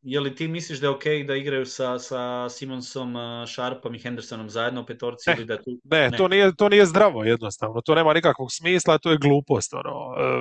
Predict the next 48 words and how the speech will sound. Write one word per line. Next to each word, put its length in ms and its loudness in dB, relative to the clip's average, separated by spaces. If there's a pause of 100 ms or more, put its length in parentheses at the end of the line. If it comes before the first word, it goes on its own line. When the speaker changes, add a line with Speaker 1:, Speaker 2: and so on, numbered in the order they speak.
(180)
Speaker 2:
moraš 420 6
imati 300 2
jednog 260 4
tajbula, 640 6
čisto 320 2
da, 260 8 (440)
e, 80 0 (280)
kao, 580 4 (420)
ono, 340 6
ipak 260 4
se, 220 4
se, 160 4
recimo, 340 4
radi 180 6
Hendersona, 540 2
moraš 300 2
imati 180 2
tajbula 340 8
čisto 260 0
da 100 8
vidiš 220 4
šta 120 6
je 60 6
košarka, 520 -2
al 140 -2
pa 160 4
okej, 320 6
patit 280 2
će 120 -4
u 60 -2
napadu 460 6
zbog 240 -2
spacinga 680 4 (320)
s 120 -8
jedne 220 6
strane, 340 4
a 60 6
s 60 0
druge 200 4
strane 280 4
ima 140 2
nekoga 280 4
u 60 8
obrani 280 4
ko 120 -6
mu 120 -8
čuva 240 2
leđa, 360 4